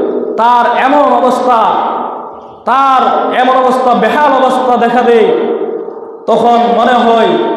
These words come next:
যে তার ছেলে সন্তান যদি না থাকতো, তাহলে তার মনে হয় অনেক ভালো হইতো। এই জন্য এই তাফসীর বিশারদগণ বলেন, এখানে আল্লাহ তাআলা আলিমুন হাকীম, অর্থাৎ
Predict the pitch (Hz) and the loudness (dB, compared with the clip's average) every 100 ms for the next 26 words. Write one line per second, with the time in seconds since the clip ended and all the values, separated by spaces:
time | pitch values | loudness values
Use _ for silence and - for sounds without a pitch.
0 | - - 143 156 214 214 220 226 226 220 | -6 -6 -6 0 2 2 2 0 2 2
1 | 226 208 226 247 233 240 240 247 294 269 | 0 0 2 2 2 2 0 0 2 2
2 | 254 240 240 240 277 - - 294 349 - | 0 0 0 0 -2 -2 0 2 2 0
3 | - - - - - 226 240 233 226 220 | -2 -4 -6 -6 -2 0 2 2 2 2
4 | 214 208 220 214 202 190 214 247 151 185 | 2 2 2 2 2 0 0 0 0 0
5 | 208 202 190 175 160 - 220 285 254 285 | 2 2 2 0 0 0 0 0 2 2
6 | 277 254 202 - - - 233 254 - 247 | 2 2 2 0 -2 -2 2 2 2 0
7 | 254 302 285 240 247 262 247 190 240 220 | 0 0 0 0 2 2 2 2 0 2
8 | 220 254 247 190 - - - - 220 247 | 2 2 2 0 -4 -6 -8 -4 -2 0
9 | 240 220 247 277 226 247 233 226 208 - | 0 0 0 0 0 2 2 2 0 -2
10 | - - - 175 226 311 285 240 208 226 | -4 -6 -4 -2 0 2 2 2 0 -2
11 | 220 285 320 285 - - - - - 196 | -2 0 2 0 0 -4 -6 -6 -4 -2
12 | 202 233 | 0 0